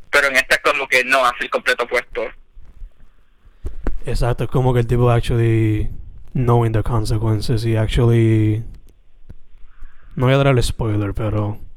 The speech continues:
Speaker 2: you know.
Speaker 1: Yeah, yeah.
Speaker 2: It's not a glorification, it's more of a tragedy, más que todo.
Speaker 1: Sí,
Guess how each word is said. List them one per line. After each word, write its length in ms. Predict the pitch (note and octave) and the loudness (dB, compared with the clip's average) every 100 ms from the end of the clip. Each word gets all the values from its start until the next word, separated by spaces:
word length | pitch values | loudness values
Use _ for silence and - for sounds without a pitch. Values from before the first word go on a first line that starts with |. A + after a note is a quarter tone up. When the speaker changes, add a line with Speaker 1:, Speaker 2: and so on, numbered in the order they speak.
| - | -4
Speaker 2:
you 160 | A#2+ | -2
know. 180 | G2+ F#2 | -2 -4
Speaker 1:
Yeah, 260 | - B2+ A#2+ | 0 2 2
yeah. 180 | A#2 A#2 - - - - - - - - - - - - - - - | -2 -8 -8 0 0 0 -10 -14 -18 -18 -18 -20 -20 -20 -20 -20 -14
Speaker 2:
It's 160 | C3 - | -14 -6
not 220 | B2+ A#2+ | -2 0
a 540 | A#2+ A2+ A2 G#2 G2 - - - - - - - - - - - - - - - - - - - - | 2 0 -2 -2 -6 -8 -12 -14 -14 -14 -16 -16 -16 -16 -16 -18 -16 -16 -16 -16 -16 -18 -18 -16 -6
glorification, 840 | A#2+ A#2 A2+ - A2+ A#2+ G#2+ - G#2+ | -2 0 0 -2 -6 -4 0 0 -2
it's 100 | - | -6
more 160 | A#2 | -8
of 80 | A2 | -8
a 60 | G#2+ | -10
tragedy, 560 | - A2 G#2 G#2 G#2 G#2+ - - - | -8 -4 -4 -4 -6 -8 -10 -12 -12
más 180 | A#2 G#2+ | -12 -10
que 140 | G#2+ | -10
todo. 340 | G#2 G#2 A2 A#2+ - - - - - - - - - - | -8 -8 -6 -8 -8 -10 -12 -10 -10 -12 -14 -14 -16 -4
Speaker 1:
Sí, 220 | E3+ B2 | -4 -4